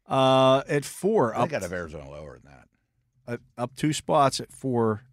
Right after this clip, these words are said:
Speaker 1: are the Rams.
Speaker 2: They
Speaker 1: They're
Speaker 2: weren't
Speaker 1: back,
Speaker 2: super
Speaker 1: baby.
Speaker 2: impressive, but they were, they've been playing pretty well.
Speaker 1: Just taking care of business.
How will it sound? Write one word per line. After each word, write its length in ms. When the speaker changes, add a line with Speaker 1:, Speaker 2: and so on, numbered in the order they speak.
Speaker 1:
are 100
the 80
Rams. 640
Speaker 2:
They 80
Speaker 1:
They're 60
Speaker 2:
weren't 180
Speaker 1:
back, 80
Speaker 2:
super 300
Speaker 1:
baby. 60
Speaker 2:
impressive, 540
but 140
they 120
were, 140
they've 200
been 100
playing 280
pretty 220
well. 440
Speaker 1:
Just 180
taking 280
care 160
of 80
business. 420